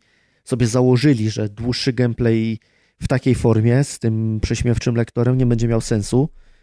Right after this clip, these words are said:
No bo to jest tak naprawdę cała szydera na gry, gdzie tylko podążasz za swoim głównym celem i ślepo wykonujesz rozkazy.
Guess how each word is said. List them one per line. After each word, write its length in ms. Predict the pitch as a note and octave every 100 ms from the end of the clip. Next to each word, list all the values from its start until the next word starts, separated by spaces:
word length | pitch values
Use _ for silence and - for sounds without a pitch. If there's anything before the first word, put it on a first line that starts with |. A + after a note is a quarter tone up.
| _ _ _ -
No 60 |
bo 60 | E3+
to 40 |
jest 80 | G3+
tak 100 | G3
naprawdę 320 | F3+ F3 D#3+
cała 640 | D3+ D#3 D3 C#3 B2+ B2+ - B2+
szydera 600 | - C3 A#2+ A#2 G#2+ A2
na 200 | A2+ A2
gry, 340 | A2+ A#2+ A2+ G#2
gdzie 280 | G2+ G#2
tylko 300 | G2+ G#2+ G#2+
podążasz 460 | G#2+ G#2+ A2 G#2+ G2+
za 100 | G#2
swoim 240 | - A2
głównym 320 | G#2+ G#2+ A2+ G2+
celem 400 | A#2 G2+ G2+ G2 _ _ _ _ _ _
i 300 | - A2+ A#2 C3+
ślepo 420 | - C3 A#2+ G#2+
wykonujesz 440 | A2 A#2+ A2 A2
rozkazy. 580 | A2 G#2+ - G#2+ G2 G#2